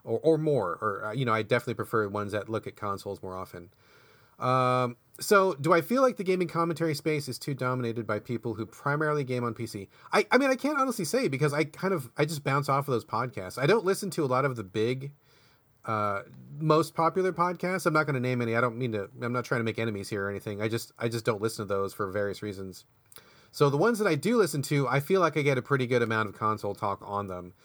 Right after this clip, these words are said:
So maybe you're just, maybe you need to just change up the ones you're listening to. And as far as, um, the issues that you raised, Corey, you know, I, it's true that we get a lot of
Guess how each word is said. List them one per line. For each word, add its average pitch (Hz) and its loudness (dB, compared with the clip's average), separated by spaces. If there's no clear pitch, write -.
So 135 4
maybe 180 2
you're 180 2
just, 151 -4
maybe 147 0
you 156 0
need 151 2
to 135 0
just 117 -4
change 127 -2
up 127 -2
the 117 -4
ones 113 -2
you're 98 -8
listening 98 -4
to. 92 -10
And 131 0
as 120 -4
far 151 2
as, 123 -2
um, 104 -4
the 131 -2
issues 175 0
that 123 0
you 123 0
raised, 113 -2
Corey, 104 -4
you 208 4
know, 233 6
I, 190 2
it's 170 2
true 247 -2
that 208 0
we 147 -2
get 151 2
a 151 2
lot 143 2
of 120 -4